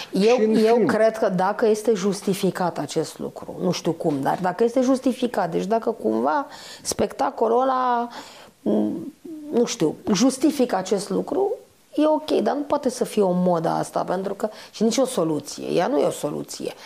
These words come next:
Speaker 1: este o soluție, uh, de lene, într-un fel.
Speaker 2: Păi da, dar dacă publicul validează, poate devine
Speaker 1: Să
Speaker 2: modă.
Speaker 1: știi că publicul, eu nu, deci nu, fără să jignesc, Doamne ferește, pe nimeni, știi că publicul înghite multe.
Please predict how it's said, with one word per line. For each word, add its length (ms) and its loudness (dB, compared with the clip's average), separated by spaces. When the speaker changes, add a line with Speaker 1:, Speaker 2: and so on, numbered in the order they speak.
Speaker 1:
este 180 0
o 40 4
soluție, 1000 2
uh, 520 2
de 140 0
lene, 480 2
într-un 300 -8
fel. 280 -8
Speaker 2:
Păi 100 -2
da, 320 0
dar 160 2
dacă 260 -2
publicul 420 0
validează, 880 2
poate 260 -2
devine 320 4
Speaker 1:
Să 60 6
Speaker 2:
modă. 200 4
Speaker 1:
știi 140 0
că 140 -4
publicul, 440 2
eu 80 4
nu, 180 2
deci 160 2
nu, 280 2
fără 240 0
să 160 0
jignesc, 460 2
Doamne 280 0
ferește, 420 -2
pe 220 -6
nimeni, 200 -8
știi 160 -4
că 200 0
publicul 440 2
înghite 340 2
multe. 600 -2